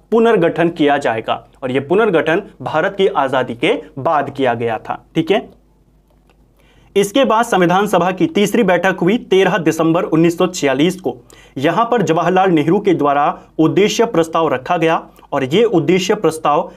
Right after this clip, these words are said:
बाईस जनवरी उन्नीस सौ सैंतालीस को पारित हो गया और यही उद्देश्य आगे जाकर फिर भारत की प्रस्तावना यहाँ पर बना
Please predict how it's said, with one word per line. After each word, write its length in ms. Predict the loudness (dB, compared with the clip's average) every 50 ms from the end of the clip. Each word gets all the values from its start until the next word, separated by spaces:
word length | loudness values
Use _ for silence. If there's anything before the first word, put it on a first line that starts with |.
| -20 _ -10
बाईस 460 | -4 -2 0 0 0 0 -2 -2 -2
जनवरी 560 | -2 0 2 2 2 2 2 2 0 -2 -6 -10 -6 -2
उन्नीस 240 | 0 0 0 0 0
सौ 100 | 0 -2
सैंतालीस 600 | 0 0 -2 -2 0 -2 0 0 0 0 -2 -2
को 120 | -4 -4
पारित 460 | -4 -2 0 0 0 0 0 -2 -2 -2
हो 80 | -2
गया 360 | 0 0 0 0 0 -2 -4 -10 -8 -4
और 140 | -2 -2 0
यही 240 | 2 2 2 2 2
उद्देश्य 600 | 2 2 0 2 2 0 0 0 0 -4 -2 -2 0
आगे 240 | 0 2 2 2
जाकर 300 | 2 0 0 0 -2 -4
फिर 320 | -4 0 0 0 0 0 -4 -10 -20 -12 -8
भारत 340 | -6 -2 -2 0 -2 -2 -2
की 80 | -4 -4
प्रस्तावना 560 | -2 -2 -4 -4 -2 -2 -2 0 0 0 -2
यहाँ 240 | -2 -2 -4 -6 -4
पर 160 | -2 -2 -2
बना 320 | 0 -2 -4 -4 -6 -10